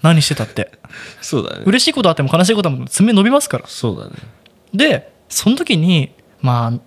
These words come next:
Speaker 1: どんくらい切んのかな？わかんないけど、週に、二週間に一回とかだとして、
Speaker 2: うん。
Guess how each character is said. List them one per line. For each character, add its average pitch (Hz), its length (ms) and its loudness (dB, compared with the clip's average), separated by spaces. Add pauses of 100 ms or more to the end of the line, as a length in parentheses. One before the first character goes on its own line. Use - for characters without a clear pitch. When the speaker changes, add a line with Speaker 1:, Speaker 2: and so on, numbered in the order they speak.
Speaker 1:
ど 131 100 0
ん 127 40 2
く 156 60 -2
ら 180 80 0
い - 20 -8
切 302 120 -2
ん - 20 0
の 233 80 0
か 147 100 2
な？ 156 160 2
わ 156 60 0
か 190 80 2
ん 185 60 2
な 143 80 2
い - 20 -2
け 123 80 -6
ど、 - 200 -10
週 247 160 0
に、 151 260 0 (440)
二 160 100 4
週 269 160 0
間 160 120 0
に 139 60 0
一 131 40 -4
回 160 120 0
と 131 80 -4
か 113 100 -4
だ 113 80 -2
と - 100 -8
し - 120 -4
て、 113 140 0
Speaker 2:
う - 40 -2
ん。 85 460 -6